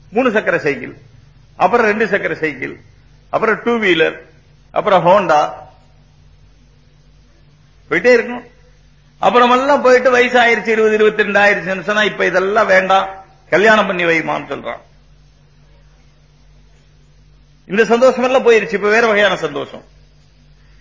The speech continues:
இதெல்லாம் கொஞ்சம் கூடுச்சு, பிறகு குழந்தை பிறந்துச்சு, அதாச்சு, இதாச்சு. இப்ப பணம், பணம், பணம், பணம். சாப்பாட்டுல கூட ருசி இல்லை, ருசி பணத்துல.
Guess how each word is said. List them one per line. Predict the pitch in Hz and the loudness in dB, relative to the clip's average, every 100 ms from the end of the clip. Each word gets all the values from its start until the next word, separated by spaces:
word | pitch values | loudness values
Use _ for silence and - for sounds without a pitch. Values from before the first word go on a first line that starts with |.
| _ | _
இதெல்லாம் | 165 240 277 294 | 0 2 4 2
கொஞ்சம் | 262 240 - | 2 -2 -2
கூடுச்சு, | 269 262 202 262 254 - | -2 -2 -2 -2 -2 -6
பிறகு | 190 240 | 2 2
குழந்தை | 220 240 226 | 4 0 0
பிறந்துச்சு, | 220 214 214 226 | -2 -2 0 0
அதாச்சு, | 214 208 208 | 2 2 0
இதாச்சு. | 208 202 214 | 0 0 -2
இப்ப | 214 | -6
பணம், | 220 196 214 226 214 | -2 0 0 -2 -2
பணம், | 196 208 208 | -2 0 -2
பணம், | 185 190 196 160 | -2 -2 -4 -4
பணம். | 180 190 190 - _ _ _ _ _ _ _ - | -4 -4 -8 -18 _ _ _ _ _ _ _ 0
சாப்பாட்டுல | 202 254 269 233 254 | 2 4 2 2 0
கூட | 269 247 | 2 0
ருசி | 220 226 | -2 -4
இல்லை, | 226 190 160 139 - - _ _ _ | -4 0 -2 -2 -14 -20 _ _ _
ருசி | 196 233 | -6 -4
பணத்துல. | 254 - 214 - 165 | -6 -4 -4 -4 -4